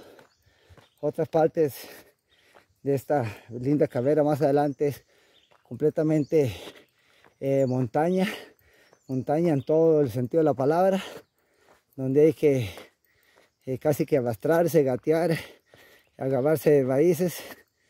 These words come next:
en fin, una serie de retos para poder sacar adelante, eh, la tarea. Bueno, amigos, hasta aquí voy a dejar este, este video compartiéndoles algo más. ¿Cómo está, caballero?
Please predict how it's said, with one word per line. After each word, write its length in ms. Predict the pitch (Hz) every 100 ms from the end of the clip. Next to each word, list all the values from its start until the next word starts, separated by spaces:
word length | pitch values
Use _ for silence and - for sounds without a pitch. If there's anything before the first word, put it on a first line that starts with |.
| _ - _ _
en 200 | 135 127
fin, 200 | 135 170
una 280 | 165 160 139 - - - _ _ _ _ _
serie 380 | - 156 170 151
de 60 |
retos 440 | 147 175 208 175 - - - _ _ _ _ _ _ _
para 340 | 131 123 123 98 - - -
poder 180 | 123 139
sacar 360 | 135 127 143 135
adelante, 580 | 135 131 135 127 120 - _ _ _ _ _
eh, 280 | - 135 135
la 100 | 127
tarea. 320 | 123 123 120 - - - _ - _ _ _ _ - -
Bueno, 160 | 143 147
amigos, 280 | 151 160 -
hasta 200 | 117 123
aquí 180 | - 160
voy 140 | 156
a 40 | 143
dejar 160 | 147
este, 320 | 151 - 127 - - - - _ _
este 200 | 131 -
video 280 | 143 170 190 - - - - - - _
compartiéndoles 760 | - 139 135 131 165 165 165 135
algo 200 | 160 165
más. 280 | 170 175 -
¿Cómo 180 | - 190
está, 160 | 233
caballero? 520 | 233 214 240 254 160